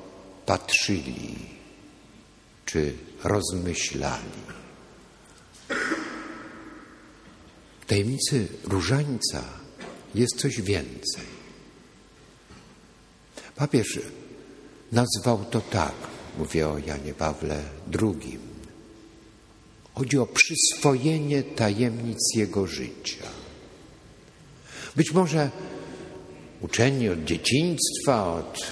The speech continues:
katechizmu, od wszystkiego, co nas jakby wprowadza w tajemnicza, w chrześcijaństwo, jesteśmy oswojeni z tajemnicą Jezusa i Jego życia. Ale to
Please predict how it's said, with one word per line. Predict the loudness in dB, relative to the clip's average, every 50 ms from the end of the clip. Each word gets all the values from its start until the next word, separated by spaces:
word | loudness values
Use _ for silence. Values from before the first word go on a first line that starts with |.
| -8 -4 -2
katechizmu, | -2 0 0 0 -2 -2 0 2 4 4 4 4 2 0 0 2 2 2 2 4 2 2 2 0 -2 -2 -4 -6
od | -8 -10 -10 -10 -10
wszystkiego, | -10 -10 -10 -8 -4 -2 -2 -2 2 4 4 6 6 6 4 2
co | 2 2 0 2 2
nas | 2 2 0 0 0 -2 -4 -4 -6 -10 -12 -14 -14 -14 -12 -8 -8
jakby | -6 -2 0 0 0
wprowadza | 0 0 0 2 4 4 6 4 4 4 2 2 2 0
w | 0 2
tajemnicza, | 2 2 4 4 4 2 0 -2 -2 0 0 0 0 0
w | 0
chrześcijaństwo, | -2 -2 -2 -2 -2 0 2 2 2 2 2 -2 -4 0 2 2 2 2 -2 -8 -6 0 4
jesteśmy | 4 4 4 2 0 2 2 2 2 2 0 -4 -10 0 4 6
oswojeni | 6 6 6 4 2 2 2 2 4 4 4 4 4 2 0 0 0 -2 -2 -4 -4 -6 -4 -4 -2 -4 0
z | 2
tajemnicą | 2 2 4 2 2 0 0 0 0 0 0 0 0 0 0 0 0 -2 -4 -8 -10 -12 -14 -14 -14 -8 -2 2
Jezusa | 2 2 4 2 2 0 0 0 0 2 2 2
i | 4 4
Jego | 4 2 2 2 0 0 0
życia. | -2 -4 -4 -6 -8 -10 -10 -10 -10 -10 -12 -12 -12 -14 -14 -16 -16 -16 -16 -18 -18 -18 -18 -18 -18 -18 -20 -20 -20 -20 -20 -20 -20 -20 -20 -20 -18 -6 0
Ale | 2 2 2 2 0 -2
to | -2 -2 -2 0 0 -2 -2